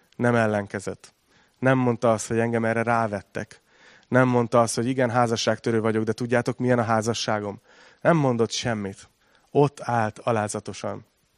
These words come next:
és csak várt, hogy mi lesz. És közben valahogy elkezdett bízni Jézusban. Azt mondja neki végén, hogy Uram. És ezért így nagyon szeretnék a szívetekre beszélni, és remélem, hogy a Szentlélek teszi ezt meg.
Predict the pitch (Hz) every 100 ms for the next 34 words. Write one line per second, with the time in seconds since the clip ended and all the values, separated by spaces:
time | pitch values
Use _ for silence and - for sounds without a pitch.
0 | _ _ _ - - 135 127 117 110 110
1 | 104 104 101 - - - _ _ _ _
2 | _ _ _ _ _ _ _ _ _ _
3 | _ _ - - 131 113 113 110 110 107
4 | 107 101 104 101 95 104 95 101 98 98
5 | 98 - 95 - _ _ _ _ _ _
6 | _ _ - 107 110 107 101 - 98 -
7 | _ - 107 107 104 101 - 110 101 98
8 | 104 _ _ _ _ _ _ _ _ _
9 | _ _ _ - - 131 131 131 123 _
10 | _ 127 131 170 147 117 143 120 120 113
11 | - 143 120 107 107 110 107 101 - 104
12 | 110 - 160 127 113 104 - 110 113 101
13 | - 95 - 110 101 101 101 -